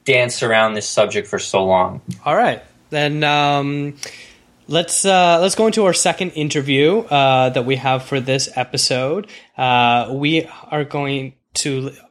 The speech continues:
Speaker 2: Andreas talked with Stephen Falk, who is, uh, another really acclaimed writer. He, um, he created the, the show You're the Worst, which is on F X X, and, uh, he's a, both a producer and a showrunner.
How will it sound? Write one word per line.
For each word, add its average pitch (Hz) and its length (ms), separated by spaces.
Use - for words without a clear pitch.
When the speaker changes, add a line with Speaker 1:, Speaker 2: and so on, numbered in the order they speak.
Speaker 2:
Andreas 165 400
talked - 380
with 131 320
Stephen 131 460
Falk, 127 520
who 131 500
is, 131 540
uh, 120 500
another 147 560
really 139 360
acclaimed 131 520
writer. 123 580
He, 131 600
um, 120 540
he 160 240
created 143 640
the, 127 420
the 139 120
show 135 260
You're 127 260
the 135 100
Worst, 117 360
which 135 160
is 131 140
on 117 280
F 127 200
X - 200
X, 131 380
and, 120 480
uh, 113 420
he's 127 320
a, 123 60
both - 280
a - 40
producer 127 580
and 120 240
a 127 60
showrunner. 123 760